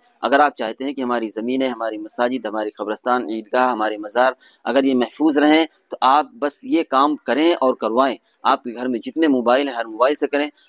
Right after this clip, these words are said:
आपके मोहल्ले में, बस्ती में जितने भी मोबाइल हैं, उस मोबाइल से इस तरीके से अपनी राय को पेश करें,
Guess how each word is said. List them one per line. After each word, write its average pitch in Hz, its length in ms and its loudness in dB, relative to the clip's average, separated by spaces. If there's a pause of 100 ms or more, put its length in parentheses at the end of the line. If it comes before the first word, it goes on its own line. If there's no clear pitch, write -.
आपके 123 280 0
मोहल्ले 123 400 -2
में, 139 180 -6
बस्ती - 280 -2
में 123 120 0
जितने 135 260 -2
भी 127 60 -2
मोबाइल 123 400 -2
हैं, 143 120 -10 (240)
उस 117 140 -10
मोबाइल 123 360 2
से 151 240 -2 (280)
इस - 220 -6
तरीके 123 340 2
से 135 140 -4
अपनी 117 220 -4
राय 117 180 0
को - 140 -10
पेश 127 220 -2
करें, 139 220 0